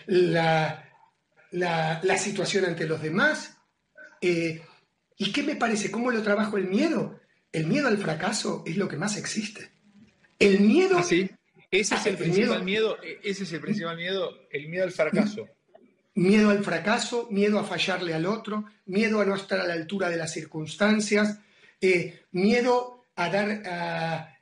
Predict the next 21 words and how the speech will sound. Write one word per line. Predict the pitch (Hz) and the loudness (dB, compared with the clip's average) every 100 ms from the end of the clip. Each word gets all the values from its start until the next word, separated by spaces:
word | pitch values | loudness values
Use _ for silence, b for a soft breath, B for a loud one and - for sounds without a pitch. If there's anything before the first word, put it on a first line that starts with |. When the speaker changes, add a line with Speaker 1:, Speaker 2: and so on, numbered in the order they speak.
| _ | _
Speaker 1:
a, | 175 165 160 156 | -10 -4 -4 -4
mm, | 156 156 160 156 156 B B - _ B B B B - | -6 -6 -6 -6 -6 B B -20 _ B B B B 2
a | 190 180 | 2 4
que | 190 190 196 196 - _ _ | 4 6 6 2 -6 _ _
lo | 190 190 185 | 2 2 2
que | 190 175 | 0 -2
lograste | 175 175 233 - - - 226 233 - B B B _ _ - _ | 0 0 0 -2 -8 -6 -4 -4 -10 B B B _ _ -20 _
ser | 214 233 - | 0 0 0
como | 175 160 156 | -2 -2 -2
persona, | 156 - 220 208 202 202 | -4 -2 2 4 4 0
como | 160 151 151 | -4 -6 -8
deportista, | 147 156 160 147 196 196 - 190 170 | -10 -10 -10 -8 -2 -2 0 -2 -2
como | 165 156 156 147 | -4 -6 -4 -2
amante, | 151 190 190 185 196 196 - _ _ | 2 4 2 2 0 0 -6 _ _
al | - 156 208 | -2 0 2
otro | 208 180 | 0 -2
día | 190 202 | 0 0
no | 175 | 0
lo | 175 165 | -2 -2
puedas | 175 156 | -4 -4
repetir. | 156 147 151 214 214 - | -6 -8 -2 -2 -2 -8